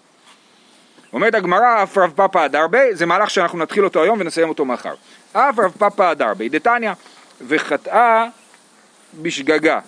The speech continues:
כן, נפש וחטאה בשגגה, פרט למזיד. על מה זה מדבר? רש"י אומר, "במעילה דהקדש כתיב", כן, הפסוק הזה מדבר על מעילה. פרט למזיד, שמזיד לא מביא קורבן מעילה,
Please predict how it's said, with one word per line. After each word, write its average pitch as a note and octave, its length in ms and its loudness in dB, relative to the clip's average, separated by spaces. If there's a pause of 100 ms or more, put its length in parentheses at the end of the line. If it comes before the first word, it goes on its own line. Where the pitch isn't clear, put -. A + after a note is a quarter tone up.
(140)
כן, E3+ 200 0
נפש G3 460 -2
וחטאה C#3+ 360 -4
בשגגה, C3 580 -2 (280)
פרט A#3+ 320 0
למזיד. D#3 500 2 (920)
על D#3+ 120 -2
מה F#3 140 0
זה E3 100 -4
מדבר? D3 500 2 (460)
רש"י F3 320 0
אומר, F3 380 0
"במעילה E3 640 2
דהקדש F3+ 520 0
כתיב", G#2 360 -8
כן, G3+ 180 0
הפסוק F#3+ 380 -4
הזה F#3+ 140 2
מדבר G3 280 0
על F#3 80 0
מעילה. D3 340 0 (760)
פרט A3+ 280 2
למזיד, G3+ 580 2
שמזיד G3 840 -2
לא G#3+ 120 0
מביא G3+ 260 -2
קורבן E3+ 480 -2
מעילה, E3 460 2